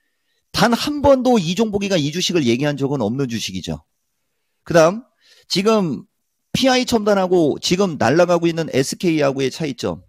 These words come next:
에스케이아이, 아이야 뛰지 마라. 그죠? 예. 무슨 차이가 있을까요? 바로 육십일 선에 누운 각도와 기간. 무슨 말이냐면은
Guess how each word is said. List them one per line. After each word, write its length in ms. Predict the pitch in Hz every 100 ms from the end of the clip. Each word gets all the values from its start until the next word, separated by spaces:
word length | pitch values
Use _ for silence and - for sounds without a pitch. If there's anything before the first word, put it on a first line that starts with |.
| _
에스케이아이, 1080 | 131 165 226 - 185 165 - 104 123 104 98 _ _ _ -
아이야 440 | 107 156 175 160 131
뛰지 260 | - 233 214
마라. 340 | 175 123 110 _ _ _ _ _ _ _ _
그죠? 260 | - 208 220
예. 360 | 131 123 104 101 143
무슨 240 | 156 226
차이가 300 | 226 208 185
있을까요? 460 | 160 - 156 185 226 _ _ _ _ _ _ -
바로 400 | 127 147 202 240 _ _ -
육십일 580 | 123 180 - 226 214 190
선에 420 | 190 202 220 - -
누운 500 | 135 165 180 180 147
각도와 640 | 127 - - 143 147 175
기간. 460 | - - 110 87 78 - _ _ _
무슨 240 | 131 202
말이냐면은 720 | 202 180 160 151 190 151 82